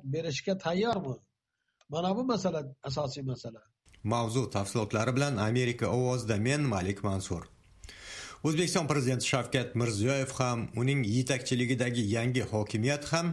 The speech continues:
Speaker 2: Andijon fojialariga o'n ikki yil to'lishi yuzasidan rasman qayd qilingan bir yuz saksondan oshiq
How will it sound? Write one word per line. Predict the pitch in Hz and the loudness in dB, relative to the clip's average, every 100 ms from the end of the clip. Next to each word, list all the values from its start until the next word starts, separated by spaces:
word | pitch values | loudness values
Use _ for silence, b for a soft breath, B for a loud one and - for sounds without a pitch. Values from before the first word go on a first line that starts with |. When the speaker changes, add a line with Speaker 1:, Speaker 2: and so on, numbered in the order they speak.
| - | -4
Speaker 2:
Andijon | - 117 117 131 135 127 | -2 -2 0 0 0 0
fojialariga | 127 123 127 127 127 151 143 B B - 131 | 0 2 2 2 2 0 -2 B B -4 0
o'n | 147 | 2
ikki | 143 143 - 135 147 | 2 -2 -4 0 2
yil | 139 - | 0 0
to'lishi | 135 139 131 151 | 2 2 2 2
yuzasidan | 117 107 - 98 85 - - - 120 | 2 0 -2 -6 -8 -12 -18 -6 -2
rasman | 156 147 147 104 - | 0 0 0 0 -2
qayd | 123 - | -2 0
qilingan | 123 117 127 117 | 0 2 2 2
bir | 123 131 | 2 2
yuz | 123 - | 0 0
saksondan | 123 135 127 143 135 | 0 2 2 2 2
oshiq | 117 92 | 0 -2